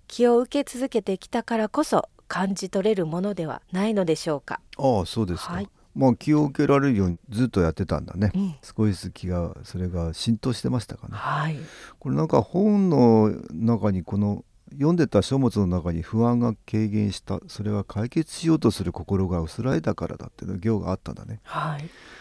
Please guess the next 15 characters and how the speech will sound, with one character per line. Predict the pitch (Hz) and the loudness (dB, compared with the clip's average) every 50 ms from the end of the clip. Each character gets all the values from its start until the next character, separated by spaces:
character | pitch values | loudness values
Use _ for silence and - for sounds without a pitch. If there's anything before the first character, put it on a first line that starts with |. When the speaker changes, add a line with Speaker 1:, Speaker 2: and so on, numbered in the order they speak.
| - - - - - - - | -20 -20 -20 -20 -16 -4 0
Speaker 2:
で、 | 160 170 | 2 4
目 | 170 180 | 6 6
に | 170 156 135 120 110 107 107 104 98 95 | 8 8 8 8 10 8 8 6 6 4
し | 90 - | 2 2
た | 110 101 | 2 2
時 | 95 95 85 92 | 2 2 2 0
に | 92 | -2
ふ | 87 - 110 | -2 -2 -2
と | 107 107 | -2 -2
自 | 80 90 | -2 -2
分 | 85 87 90 92 | -2 0 0 0
の | 90 90 90 87 82 | 2 2 0 -2 -2
こ | - 92 | -4 -6
と | 78 85 80 | -4 -4 -4
に | 73 76 71 78 87 | -4 -6 -6 -8 -12